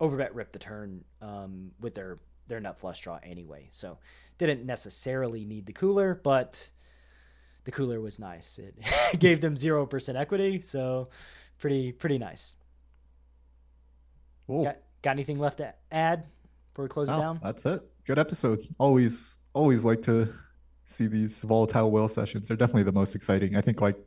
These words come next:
Speaker 2: you know, most of poker, most of the poker that, that, you know, you and I play, especially I think when you get to one Ks, is a lot of reg battles, a lot of,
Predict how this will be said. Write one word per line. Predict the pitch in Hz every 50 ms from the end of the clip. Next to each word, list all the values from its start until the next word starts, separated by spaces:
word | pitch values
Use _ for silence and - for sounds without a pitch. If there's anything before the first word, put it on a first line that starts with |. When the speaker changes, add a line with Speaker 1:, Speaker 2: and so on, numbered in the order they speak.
| - _
Speaker 2:
you | - 95
know, | 90 95 - - _ _ -
most | 131 139 143 147 -
of | 117 -
poker, | - 113 113 113 113 104 101 101 - 127
most | 127 156 160 160
of | 151 127
the | 120
poker | 127 120 120 117 110
that, | 104 104 101 - - - _ _ _ _ -
that, | 110 101 98 - - - _ _ _ _
you | 110 104
know, | 92
you | 98 101 104 104 101
and | 98 98
I | 98 101
play, | 98 - 92 92
especially | 92 - - 117 - - 101
I | 98 95
think | - 104 101 - - - - - - - - - _ _ _ _
when | 123 113 107
you | 101
get | 101 101 -
to | -
one | 95 98 98 101
Ks, | 95 - 95 98 95 - -
is | 95 -
a | 101
lot | 98 95 95 98 98
of | 95 95 - - - - - - - - - - _ _
reg | - 113 110 107 104
battles, | 104 98 98 98 98 98 98 98 92 104
a |
lot | 101 98 98 98
of, | 95 95 92 -